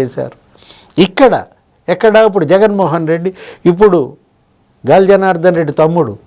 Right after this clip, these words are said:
దేవుడిచ్చిన తమ్ముడు జగన్మోహన్ రెడ్డి, మరి ఈ లిక్కర్ మాఫియాలో ఈడీ ఎంటర్ అయితే ఇక్కడ ఉన్నటువంటి ఈ, ఈ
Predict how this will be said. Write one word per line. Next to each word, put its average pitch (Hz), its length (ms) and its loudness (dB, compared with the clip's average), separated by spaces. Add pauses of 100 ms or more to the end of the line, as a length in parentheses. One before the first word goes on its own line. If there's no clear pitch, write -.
(140)
దేవుడిచ్చిన 185 480 2 (100)
తమ్ముడు 170 320 0
జగన్మోహన్ 185 540 0
రెడ్డి, 180 220 2
మరి 170 140 0 (500)
ఈ 180 40 8 (120)
లిక్కర్ 208 340 2
మాఫియాలో 202 520 2 (200)
ఈడీ 208 180 2 (160)
ఎంటర్ 180 300 0
అయితే 147 300 -2 (500)
ఇక్కడ 233 200 2 (120)
ఉన్నటువంటి 240 580 0 (240)
ఈ, 214 80 2 (1400)
ఈ 175 40 6